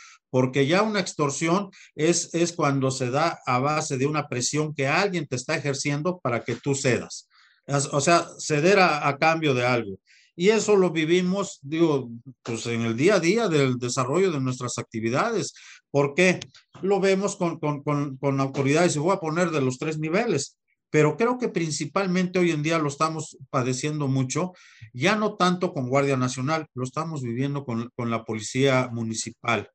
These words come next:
que es con donde real y verdaderamente estamos enfrentando ese gra-, ese grave problema. Si más adelante va-, vayamos a tocar esa parte de, de, de lo que tiene que ver con la ley de movilidad y seguridad vial, pero esa ley que se aprobó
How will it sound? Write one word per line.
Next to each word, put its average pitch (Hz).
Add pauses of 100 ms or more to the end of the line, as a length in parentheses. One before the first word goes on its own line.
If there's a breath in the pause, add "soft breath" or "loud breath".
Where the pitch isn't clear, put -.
(400 soft breath)
que 156
es 196
con 151
donde 131
real 196
y 147
verdaderamente 165
estamos 165
enfrentando 143
ese 135
gra-, 131
ese 123
grave 131
problema. 135 (340 loud breath)
Si 143
más 180
adelante 160
va-, 127
vayamos 139 (400)
a 135
tocar 139
esa 135
parte 131 (260 loud breath)
de, 120
de, 117
de 117
lo 113
que -
tiene 156
que 143
ver 139
con 120
la 117
ley 131
de 127
movilidad 117 (160)
y 110
seguridad 110
vial, 139 (480 loud breath)
pero 135
esa 196
ley 185
que -
se -
aprobó 143